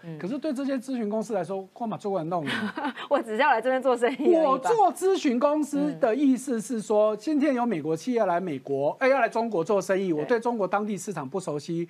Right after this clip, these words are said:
Speaker 2: 所以我咨询公司我提供你资-，这些相关的资讯，
Speaker 1: 嗯。
Speaker 2: 或甚至你要进特定产-，产业，我找当地的专家跟你做这个说明。那你想，我要做这个咨询，我要不要对中国做一些研究，
Speaker 1: 嗯哼。
Speaker 2: 做，收集一些资料？合理嘛？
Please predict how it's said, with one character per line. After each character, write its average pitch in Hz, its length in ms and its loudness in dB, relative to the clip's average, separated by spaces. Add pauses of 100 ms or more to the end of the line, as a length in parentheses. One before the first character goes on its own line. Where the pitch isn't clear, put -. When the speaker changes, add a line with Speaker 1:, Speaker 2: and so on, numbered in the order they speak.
(160)
Speaker 2:
所 262 200 2
以 320 40 2
我 165 260 0
咨 247 160 -4
询 220 120 -2
公 208 160 0
司 202 80 -6
我 151 100 -4
提 160 200 -4
供 196 180 0
你 147 60 -4
资-， 180 340 -14
这 208 120 0
些 190 160 0
相 185 180 -2
关 180 140 -4
的 160 80 -4
资 170 180 -6
讯， 156 200 -2
Speaker 1:
嗯。 151 40 -6
Speaker 2:
或 247 140 0
甚 254 240 0
至 226 280 0 (200)
你 170 80 -4
要 262 160 0
进 247 200 -2
特 240 160 0
定 247 200 0
产-， 151 280 -10 (240)
产 170 220 -4
业， 208 240 2 (140)
我 233 160 2
找 220 180 0 (140)
当 247 180 2
地 285 80 2
的 196 100 2
专 208 160 -2
家 208 160 -2
跟 208 160 -4
你 165 80 -4
做 185 180 -4
这 180 100 -4
个 165 100 -6
说 151 220 -6
明。 120 240 -8 (300)
那 453 180 4
你 381 60 -2
想， 285 180 2
我 196 100 4
要 320 80 6
做 339 160 0
这 311 100 2
个 269 100 2
咨 247 140 -6
询， 208 160 -2
我 165 140 0
要 247 100 4
不 269 80 0
要 262 60 2
对 254 160 0
中 226 220 -2
国 175 140 0
做 208 260 2
一 214 40 2
些 202 180 0
研 165 180 0
究， 175 260 0
Speaker 1:
嗯 - 20 -14
哼。 175 220 -16 (420)
Speaker 2:
做， 247 180 2
收 233 200 2
集 214 100 -2
一 196 40 -6
些 202 120 4
资 202 160 -4
料？ 170 240 2 (1080)
合 311 220 2
理 415 140 4
嘛？ 220 260 2